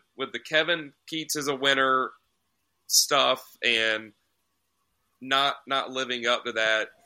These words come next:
Kevin hasn't played the hand in the, in the dirt. Kevin hasn't played to the State fan base. There's no connection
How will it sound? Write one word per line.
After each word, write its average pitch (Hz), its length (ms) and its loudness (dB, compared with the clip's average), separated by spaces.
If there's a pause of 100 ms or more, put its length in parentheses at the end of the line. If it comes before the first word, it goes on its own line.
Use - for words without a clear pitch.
Kevin 156 280 0
hasn't 139 340 -2
played 139 300 -4
the 127 100 2
hand 131 360 0
in 123 80 -2
the, 117 140 -6 (200)
in 131 120 -4
the 123 80 -2
dirt. 110 380 -2 (340)
Kevin 147 300 0
hasn't 143 360 -6
played 139 360 -2
to 139 80 -12
the 123 100 -6
State 123 440 0
fan 117 260 0
base. 82 320 -4 (300)
There's 160 160 -4
no 226 120 0
connection 135 680 -2